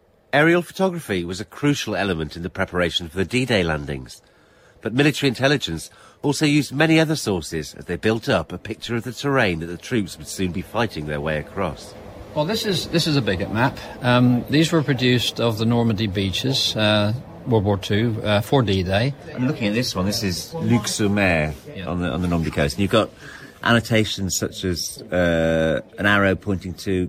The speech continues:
Speaker 3: cutting through cliff, eight foot wide, gravel road, question mark, blocked by concrete wall.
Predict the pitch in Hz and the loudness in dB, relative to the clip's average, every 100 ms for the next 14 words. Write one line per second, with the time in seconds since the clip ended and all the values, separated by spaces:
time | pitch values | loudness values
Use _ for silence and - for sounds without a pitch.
0 | - - 139 - 131 120 - 117 107 - | -4 -4 -2 0 0 0 0 0 0 0
1 | 98 92 - - 117 - 110 87 90 80 | 0 0 -2 -4 -2 -2 -4 0 2 2
2 | 78 78 - - - - - - 117 113 | 2 -2 -6 -20 -20 -20 -20 -2 0 2
3 | 113 101 95 98 - 95 - 90 87 - | 4 4 4 0 -4 -8 -6 -4 -4 -4
4 | - 87 78 - - - 87 80 92 80 | -2 0 -2 -4 -20 -6 -6 -4 -6 -6
5 | 92 - 87 80 | -6 -4 -4 -4